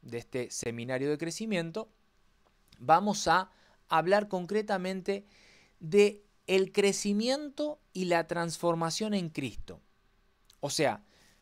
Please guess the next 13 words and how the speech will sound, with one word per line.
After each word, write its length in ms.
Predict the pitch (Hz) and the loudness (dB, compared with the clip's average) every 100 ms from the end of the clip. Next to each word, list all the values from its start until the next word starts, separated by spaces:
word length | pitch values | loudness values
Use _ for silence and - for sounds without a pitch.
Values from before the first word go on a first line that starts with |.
| _ _ _ _ _ _ _ | _ _ _ _ _ _ _
cómo 560 | 214 262 269 269 262 _ _ _ _ _ _ _ _ | 6 6 8 4 2 _ _ _ _ _ _ _ _
el 220 | 160 170 | 0 0
recién 540 | 156 165 160 - 277 254 | 0 -2 -2 -2 -2 0
nacido 380 | 202 - 226 214 | 0 0 -2 0
en 80 | |
el 100 | 160 | 0
Espíritu 500 | 139 - 202 202 170 | -2 -2 -2 -2 -2
Santo, 500 | 160 196 170 151 160 | 0 2 2 2 2
¿eh? 200 | 208 240 - | 0 -4 -8
nosotros 580 | 156 - 185 185 160 135 | -8 2 4 4 2 -6
que 120 | 147 | -6
hemos 200 | 156 143 | -4 -6
sido 440 | - 160 160 156 | -2 2 2 0